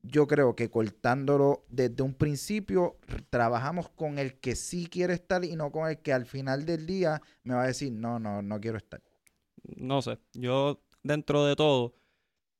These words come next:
Speaker 2: pienso, o sea,
Speaker 1: Y tam-
Speaker 2: nuevamente estoy de acuerdo con ambos de que es un privilegio vestir la camisa de Puerto Rico, eso está perfecto, yo estoy de acuerdo en eso. Pero si tu meta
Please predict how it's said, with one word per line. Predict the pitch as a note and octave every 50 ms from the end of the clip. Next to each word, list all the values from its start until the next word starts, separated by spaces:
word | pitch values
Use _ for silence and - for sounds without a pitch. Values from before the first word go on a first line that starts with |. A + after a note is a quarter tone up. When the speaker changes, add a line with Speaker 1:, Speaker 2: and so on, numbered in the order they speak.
| _ _ _ _ _ _
Speaker 2:
pienso, | - C3+ C3+ C#3+ C#3 - - _ _
o | -
sea, | B2 D3 C3 A#2 -
Speaker 1:
Y | - C#3
tam- | C3+
Speaker 2:
nuevamente | C#3+ D#3 D#3 C#3 D#3+ D3+ D#3
estoy | C#3+ - C#3+ C#3+
de | D#3
acuerdo | E3 D#3 - D#3 D#3 E3+ E3+ D#3
con | D3+ C#3 C3+
ambos | C#3+ D#3 E3 E3 F3+ F3+ - -
de | C#3 B2+ B2 B2 A#2
que | - A#2+ A#2 A#2+ - -
es | B2 B2
un | B2+ C#3+ C#3+
privilegio | - D3+ C#3+ C#3 C3 B2 A#2+ B2 C3 D3 D#3+ E3 E3 E3+ F3+ - _
vestir | - - B2 B2+ - - A#2
la | A#2+ B2 B2
camisa | C3 C3 B2+ D3
de | C3
Puerto | C3 C3 B2 - C3
Rico, | B2 A#2 A2+
eso | A#2 A#2+
está | - - D3 C#3+
perfecto, | C#3 B2 - - B2 A#2+ - _ - - - _ -
yo | A#2
estoy | - - B2+
de | B2+
acuerdo | B2 C3 C3+ C3+ B2+
en | A#2 A#2
eso. | A#2 A2+ - B2 - - _ _ _ _ _ _ _ -
Pero | D3+ D#3 D3+ C3 A2+ - - _ _ _ _ _ _ _
si | - - - - D#3 D3+ D3
tu | - D#3 D#3
meta | D3+ E3+ G3 G#3+ G#3+ G#3 G#3 G3+ - -